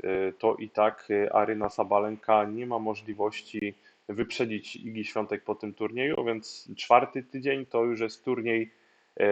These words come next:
w Montrealu i dopiero teoretycznie tam może najwcześniej Sabalenka wejść na tron, ale, y, no, będzie to trudna sztuka, nie oszukujmy się.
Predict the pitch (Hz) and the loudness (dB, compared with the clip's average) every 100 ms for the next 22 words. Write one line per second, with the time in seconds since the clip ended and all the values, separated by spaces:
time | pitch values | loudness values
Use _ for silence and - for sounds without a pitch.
0 | 101 101 101 98 - 101 98 95 104 139 | 6 4 0 -6 -2 0 0 0 0 -2
1 | - 143 131 131 135 127 117 110 113 - | 2 6 8 8 4 0 -6 -6 -6 0
2 | 120 113 110 120 117 117 120 117 - 107 | 4 4 2 4 4 4 0 -10 -6 -4
3 | - 117 117 - 104 110 110 107 98 - | 2 2 2 -6 -4 -4 -2 -4 -4 -4
4 | 107 - 101 104 - 98 101 104 104 104 | -6 -6 -10 -8 -4 0 0 0 0 2
5 | 101 - _ _ _ 98 113 113 - 104 | 2 0 _ _ _ 2 4 4 0 -2
6 | 98 98 110 113 117 - 104 101 101 - | -2 0 2 2 2 2 4 4 2 -2
7 | - _ _ _ _ - 101 104 104 104 | -16 _ _ _ _ -2 4 6 4 4
8 | 117 110 120 117 123 - 123 - 190 160 | 4 4 2 2 -4 -4 -6 2 4 6
9 | 123 101 - 107 101 101 101 - 107 107 | 4 0 -4 -4 -2 0 -2 -4 -6 -4
10 | 104 101 - 127 | -2 -4 0 -2